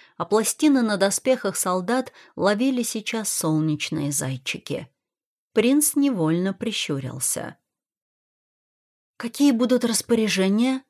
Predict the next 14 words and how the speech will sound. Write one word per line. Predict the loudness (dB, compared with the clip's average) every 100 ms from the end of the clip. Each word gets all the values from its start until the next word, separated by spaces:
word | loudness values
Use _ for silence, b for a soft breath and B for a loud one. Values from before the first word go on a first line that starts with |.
| _
спросил | -14 0 2 2 2 2
у |
него | 2 2 0
чиновник, | 0 -2 0 2 2 0 0 B B
отвечающий | -8 -2 -2 0 0 0 0 0 2
за | 2
порядок | 0 0 0 0 -4 -8
в | -8
порту. | -6 -6 -6 -8 -6 -8 -14 _ _ _ _ _ _ -6
Теперь | 0 2 2
все | 0 2 4
они | 6 4
были | 4 2 2
здесь, | 0 -2 -2 -2 -4 -6